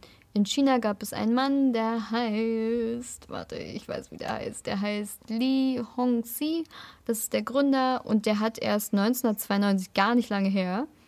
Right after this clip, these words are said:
ähm, diese, diese Meditationspraktiken präsentiert und unter die Leute gebracht. Und das hat auch so eigentlich ganz schöne, ähm,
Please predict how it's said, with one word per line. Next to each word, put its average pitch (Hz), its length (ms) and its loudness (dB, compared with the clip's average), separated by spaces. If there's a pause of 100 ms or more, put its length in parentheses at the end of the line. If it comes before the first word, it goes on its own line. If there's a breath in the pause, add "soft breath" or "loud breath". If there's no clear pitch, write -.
(360 soft breath)
ähm, 202 360 4
diese, 190 540 4
diese 190 380 2
Meditationspraktiken 247 2250 0 (760)
präsentiert 220 680 2
und 226 140 -4
unter 208 240 0
die 208 100 -2
Leute 240 340 0
gebracht. 214 680 -2
Und 196 260 2 (420 loud breath)
das 214 180 -2
hat 233 160 4
auch 233 160 2
so 233 240 -2 (180)
eigentlich 226 340 2
ganz 220 300 2
schöne, 220 640 2 (400 soft breath)
ähm, 208 540 2